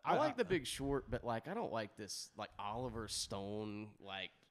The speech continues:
Speaker 1: almost, like, style of filmmaking he's
Speaker 2: Yeah.
Speaker 1: doing where he's like, "We get, we know what's going on.
Speaker 2: It's
Speaker 1: You
Speaker 2: like,
Speaker 1: don't have to
Speaker 2: yeah,
Speaker 1: explain
Speaker 2: he's
Speaker 1: it."
Speaker 2: bad.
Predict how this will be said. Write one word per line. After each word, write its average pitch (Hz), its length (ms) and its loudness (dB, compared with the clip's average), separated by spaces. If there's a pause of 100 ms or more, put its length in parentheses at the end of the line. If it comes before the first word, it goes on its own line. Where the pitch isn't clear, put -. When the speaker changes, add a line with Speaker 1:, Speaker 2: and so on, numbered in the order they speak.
Speaker 1:
almost, 98 580 -6
like, 95 200 -2
style 95 400 -2
of 95 140 -4
filmmaking 95 420 -2
he's 147 160 10
Speaker 2:
Yeah. 113 320 6
Speaker 1:
doing 98 120 -4
where 98 100 -8
he's 101 160 -8
like, 104 140 -6 (200)
"We 180 160 6
get, 156 360 6 (320)
we 208 180 8
know 233 220 10
what's 220 320 4
going 180 340 4
on. 165 200 2
Speaker 2:
It's 117 100 -2
Speaker 1:
You 170 60 8
Speaker 2:
like, 165 100 8
Speaker 1:
don't - 80 -6
have 160 180 -4
to 139 100 -6
Speaker 2:
yeah, 127 60 0
Speaker 1:
explain 143 460 12
Speaker 2:
he's 185 140 12
Speaker 1:
it." 139 60 2
Speaker 2:
bad. 120 380 10